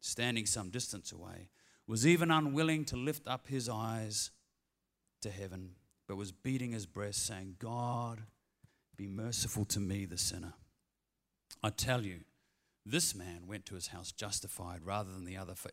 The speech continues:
everyone who exalts himself will be humbled, but he who humbles himself will be exalted. My next point here is the ask of justice is self-examination. We have a choice to examine ourselves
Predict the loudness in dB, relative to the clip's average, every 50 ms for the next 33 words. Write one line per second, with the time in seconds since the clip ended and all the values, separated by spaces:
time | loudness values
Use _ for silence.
0 | 2 2 2 4 4 2 2 2 2 2 2 0 0 0 2 4 4 4 4 2
1 | 0 -2 0 0 0 -2 -2 -4 -6 -8 -8 -8 -8 -8 -8 -10 -8 -8 -8 -10
2 | -12 -14 _ _ _ -20 -20 -20 -20 -20 _ _ _ _ -12 -12 -6 -4 -2 -2
3 | -2 -2 -4 -4 -4 -4 -2 -2 -4 -6 -8 -8 -8 -8 -8 -8 -12 -14 -14 -14
4 | -12 -12 -10 -10 -10 -12 -12 -12 -14 -16 -18 -20 _ _ _ _ _ _ _ _
5 | _ _ _ _ _ _ _ _ _ _ _ _ _ -20 _ _ _ _ _ _
6 | _ _ _ _ _ _ _ -4 0 4 4 4 4 2 -2 -2 -2 0 0 0
7 | 0 -2 -12 _ -10 -6 -2 0 0 0 -2 -4 -6 -6 -4 -2 -2 -2 -4 -6
8 | -8 _ -6 -6 -6 -2 4 6 6 6 6 6 4 2 2 2 0 -2 -12 -14
9 | -14 _ _ _ _ _ _ _ _ _ _ -12 -12 -8 -4 -2 -2 0 0 -2
10 | -4 -4 -6 -6 -6 -6 -4 0 2 2 2 2 0 -2 -2 -6 -6 -4 -6 -6
11 | -8 -8 -10 -10 -6 -6 -8 -8 -8 -14 -18 _ -20 _ _ _ _ _ _ _
12 | _ _ _ _ _ _ _ _ _ _ -10 -10 -10 _ _ _ _ _ _ _
13 | _ _ _ _ 2 4 4 6 6 6 4 6 8 8 8 8 8 8 8 8
14 | 6 6 4 4 4 6 8 8 10 10 10 8 6 4 4 4 4 4 4 6
15 | 6 6 6 6 4 2 -2 -4 -2 -2 -2 -2 -4